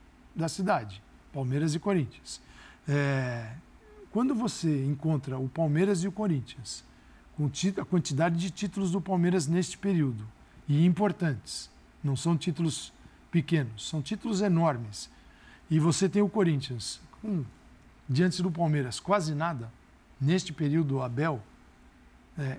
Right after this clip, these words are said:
isso cria uma, é, isso aumenta a rivalidade,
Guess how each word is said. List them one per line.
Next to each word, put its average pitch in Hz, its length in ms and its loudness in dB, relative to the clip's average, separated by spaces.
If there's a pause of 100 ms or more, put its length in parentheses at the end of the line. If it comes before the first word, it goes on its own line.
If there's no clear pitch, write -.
isso 185 320 0
cria 233 340 2
uma, 120 360 -2 (600)
é, 120 260 -6
isso 131 280 -4
aumenta 160 460 2
a - 20 -2
rivalidade, 151 760 0